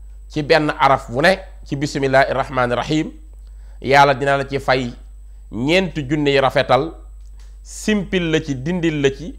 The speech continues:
ñeenti junni ñaawteef, yëkkatil la ci ñeenti junni daraja. Mu ni, "Fa adadul xurufi rasman tuaddu, tu'tabar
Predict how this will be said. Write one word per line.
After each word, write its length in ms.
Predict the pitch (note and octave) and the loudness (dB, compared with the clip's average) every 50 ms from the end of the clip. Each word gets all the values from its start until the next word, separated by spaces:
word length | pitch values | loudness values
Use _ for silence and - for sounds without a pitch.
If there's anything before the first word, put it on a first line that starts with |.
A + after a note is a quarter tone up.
| - - - - - - - - - - - - - - - | -18 -20 -20 -20 -20 -20 -20 -20 -20 -20 -20 -20 -18 -12 -8
ñeenti 440 | G#2 B2+ D#3 F#3+ G#3 F#3 - E3 C#3+ | -4 0 2 2 2 2 0 -6 -6
junni 280 | C3+ E3 D#3+ D#3 D3+ C#3+ | -4 -2 0 0 0 2
ñaawteef, 520 | C#3+ C#3+ C3+ C3 B2+ B2 C#3 C3+ C#3+ C#3+ - - - - - - - - - - - - - | 4 4 4 4 4 2 0 0 0 -2 -4 -14 -18 -18 -18 -18 -18 -18 -18 -18 -18 -18 -14
yëkkatil 680 | - - A#2 C#3+ F3 E3+ - F3 D#3 A#2+ D#3 D3+ D3 C#3 | -8 -2 0 0 0 0 0 -2 -4 -2 0 0 2 2
la 100 | C#3 C3+ | 2 2
ci 260 | C3+ C3+ C3 - - - | 0 -4 -10 -10 -10 -10
ñeenti 540 | - B2+ C3 C3+ D3 D3+ D#3 D#3 D3 - B2+ A#2 | -8 -6 -2 0 2 2 2 2 -2 -6 -6 -4
junni 320 | C3+ C3 C3 B2 A#2+ A#2+ | -4 -2 -2 -2 -2 0
daraja. 360 | G#2 B2 A2 G2+ F#2 D#2 C#2+ - - - - - - - - - - - - - - - - - - - - - - - - - - - - - - - - - - - - | 2 2 2 2 0 -2 -6 -10 -12 -16 -20 -20 -20 -20 -20 -20 -20 -18 -18 -18 -18 -18 -18 -18 -18 -18 -18 -18 -18 -18 -18 -18 -20 -20 -20 -20 -20 -20 -20 -20 -20 -18 -12
Mu 180 | - G2 C#3 F#3 | -4 0 4 4
ni, 120 | G#3+ A3+ - | 4 4 4
"Fa 260 | - A3+ F#3+ F3+ F#3 | 6 6 6 6 6
adadul 380 | G3+ A3 A3 F#3 F#3+ G3+ F#3+ | 6 6 4 4 2 0 0
xurufi 680 | - - F3+ F#3+ G3 G3 F3+ E3 - D3 D3 - - - - - - - - - - - - - - - - - | 0 2 4 6 8 8 8 6 4 2 0 0 -2 -8 -16 -18 -20 -20 -20 -20 -20 -20 -20 -20 -20 -20 -12 -4
rasman 760 | - - - - G3 G3 G3 - G3 E3+ E3 D3+ D3+ E3 E3+ - - - - - - - - - - - - - - - - - - | 0 2 4 6 6 4 4 0 0 2 4 4 4 2 -2 -8 -12 -18 -20 -20 -20 -20 -18 -18 -18 -18 -18 -18 -18 -20 -16 -4 4
tuaddu, 640 | F#3+ G3 E3+ D#3+ F3 F#3+ E3 C#3+ C3 D3 D3 C3+ - - - - - - - - - - - - - - - - - - - - - - - - - - - - - - - | 6 6 8 8 8 6 4 2 -4 -4 -4 -4 -6 -10 -18 -18 -18 -18 -18 -18 -18 -18 -18 -18 -18 -20 -20 -20 -20 -20 -20 -20 -20 -20 -20 -20 -20 -20 -20 -18 -18 -4 2
tu'tabar 540 | A3 A3+ G#3 G#3 - G#3+ F#3 D#3+ E3 C3 | 4 6 6 6 6 6 6 8 6 4